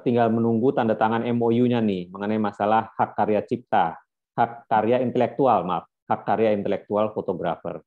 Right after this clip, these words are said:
ya. Saya dengan salah satu, eh, kantor konsultan hukum khusus H K I itu, eh, sedang merumuskan M O U-nya seperti apa sehingga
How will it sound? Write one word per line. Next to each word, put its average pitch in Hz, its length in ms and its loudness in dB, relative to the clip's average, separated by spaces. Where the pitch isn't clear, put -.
ya. 95 240 -4
Saya 113 160 4
dengan 110 240 2
salah 104 240 0
satu, 104 560 0
eh, 104 240 0
kantor 101 400 0
konsultan 101 560 -2
hukum 135 480 -2
khusus - 400 -4
H 110 160 -2
K - 40 -6
I 131 160 0
itu, 151 320 2
eh, 113 240 4
sedang 117 240 0
merumuskan 113 480 0
M 110 160 -2
O 110 160 0
U-nya 107 240 0
seperti 104 320 -4
apa 131 320 0
sehingga 113 560 0